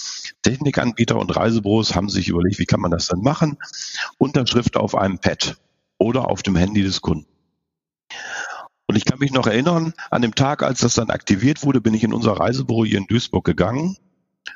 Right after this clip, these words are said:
Vor der jungen Expedientin, die da gerade einen Kunden hatte, saß ein älterer Herr,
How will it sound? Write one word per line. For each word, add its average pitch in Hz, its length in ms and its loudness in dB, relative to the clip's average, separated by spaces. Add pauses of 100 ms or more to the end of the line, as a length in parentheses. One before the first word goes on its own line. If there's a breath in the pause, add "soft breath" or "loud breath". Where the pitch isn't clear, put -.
(180)
Vor 165 380 0 (540)
der 101 80 2
jungen 135 260 0
Expedientin, 110 760 0
die 117 80 2
da 107 180 0 (140)
gerade 104 240 0
einen 90 240 -4
Kunden 143 260 2
hatte, 110 180 0
saß 120 240 2
ein 110 100 -2
älterer 117 460 2
Herr, 92 300 0